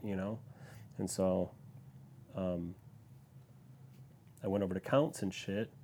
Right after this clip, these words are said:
and was like, introduced myself and shit, and then they came over to my shop, and then they seen what was going on, and they were like, "All right, cool, I'll ta-, I'll do that for you." And so then he did my frame for me. So then I got to know them over there, and then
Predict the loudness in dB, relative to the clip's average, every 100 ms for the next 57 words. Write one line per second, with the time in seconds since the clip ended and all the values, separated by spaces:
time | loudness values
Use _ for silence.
0 | -18 -18 -18 -18 -10 -4 -4 0 0 0
1 | -2 0 2 2 0 -4 0 0 0 -4
2 | -4 -2 -2 0 -2 -2 -4 -4 0 2
3 | 0 0 2 2 2 0 0 -2 -4 -4
4 | -2 -4 -4 -2 0 0 -2 0 0 0
5 | -2 -2 -2 -2 -2 -2 -2 -2 -4 -4
6 | -2 -2 -4 -2 -2 -2 -4 -6 -4 0
7 | 2 2 2 -2 -4 -2 0 0 -2 -10
8 | -14 -14 -16 -14 -8 -6 0 2 2 2
9 | 2 0 -4 -2 2 6 6 4 0 0
10 | 6 6 6 4 4 4 2 0 -12 -14
11 | -14 -6 6 8 10 6 6 6 8 6
12 | 6 4 4 6 8 8 4 2 -4 -6
13 | 0 2 4 2 2 2